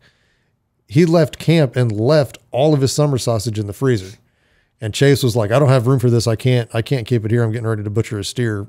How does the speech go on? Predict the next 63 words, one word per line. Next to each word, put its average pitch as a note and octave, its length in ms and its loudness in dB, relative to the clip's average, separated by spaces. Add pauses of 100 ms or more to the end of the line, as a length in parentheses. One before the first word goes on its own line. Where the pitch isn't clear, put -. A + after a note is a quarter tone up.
(140)
Uh, G#2 160 -8
Chase G2 280 -6
is G#2 100 -8
the G2+ 80 -10
landowner. G2+ 420 -6 (1500)
He B2+ 80 -2
was A2 120 0
like, A2+ 100 0
"So B2 140 0
it C3+ 40 2
needs C3 140 2
to G2 60 -8
get G#2 100 -2
out A2+ 160 2
of G2 40 -4
here." F#2 200 -12
And B2+ 120 -10
I A2 40 -4
was G#2+ 100 -2
like, G#2 140 -4
"Well, A#2 320 -2
I A2 120 -4 (480)
have B2 160 -2
that A#2+ 180 -6
cooler B2+ 300 2
that G#2+ 120 -2
I G#2 80 -4
brought A2+ 300 -2
all A2 120 -2
the G2+ 220 -6 (160)
meat A#2+ 260 -12
down G#2 220 -8
in, G#2 160 -8
so G#2 280 -8 (680)
I'll G#2 80 -8
just G2+ 160 -10
throw A2 120 0
that G#2+ 180 0
in G#2 100 -4
there G#2+ 220 -2
and F#2 160 -10 (500)
I'll A2+ 100 -4
try A#2 120 -2
to G#2 60 -8
find G#2 220 -6
a G2 40 -8
space G2+ 260 -8
for A2 200 -8
it - 40 -12
when G2 80 -10
I F#2+ 80 -10
get F#2+ 140 -8
home." A2 240 -2
Well, F#2+ 80 -10
there A2+ 140 -2
was F#2+ 120 -6
no A2 460 -4
room. G#2 340 -4 (800)
And G#2 120 -12
so A2+ 100 -4
I - 20 0
was G#2 120 -4
like, G#2 220 -4